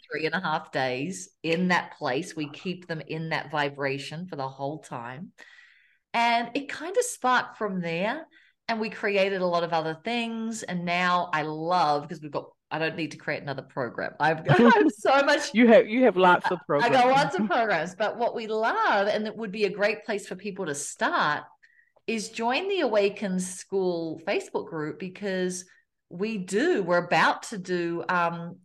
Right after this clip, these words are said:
Speaker 1: a five-day outlining your book challenge where you get into this state, and then we'll do a manifesting a miracle challenge, and then we'll do a, um, a business challenge for those that need to. So there's a lot of free things to do. You can become a free member,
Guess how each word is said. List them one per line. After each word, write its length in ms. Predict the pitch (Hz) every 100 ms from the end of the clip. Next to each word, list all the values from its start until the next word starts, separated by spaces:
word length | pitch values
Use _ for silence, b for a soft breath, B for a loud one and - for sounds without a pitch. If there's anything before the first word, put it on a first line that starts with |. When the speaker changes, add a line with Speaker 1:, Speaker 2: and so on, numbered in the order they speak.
| -
Speaker 1:
a 60 |
five-day 680 | 185 208 190 185 190 185 175 180
outlining 560 | 196 202 196 196 190
your 80 | 185
book 300 | 180 381 -
challenge 640 | - 175 131 104 90 - -
where 260 | 190 190 185
you 220 | - 202
get 240 | 180 196 -
into 300 | 190 185 196
this 180 | 175 -
state, 360 | 320 381 -
and 120 | 165 180
then 140 | 190
we'll 100 | 208
do 180 | 185 214
a 60 | 208
manifesting 680 | 190 196 214 220 - 226
a 60 | 233
miracle 440 | 226 269 392 -
challenge, 460 | 180 - 127 117 139
and 140 | 151
then 180 | 190 202
we'll 160 | 208 185
do 240 | 208 202
a, 160 | 196 196 b b b b _
um, 180 | 196 202
a 80 | 196
business 580 | 196 285 381 302 - -
challenge 440 | - 180 139 147
for 80 | 180
those 240 | 185 196
that 120 | 196
need 280 | 196 190 185
to. 280 | - 196 190 b b b
So 160 | - 247
there's 140 | 240
a 40 |
lot 300 | 240 233 240
of 200 | 240 240
free 240 | - 196 185
things 520 | 180 147 143 143 139
to 120 | -
do. 160 | 143 143
You 180 | 143 143
can 140 | 175
become 340 | 180 - 208 196
a 60 |
free 300 | 190 175 156
member, 520 | 151 139 143 135 127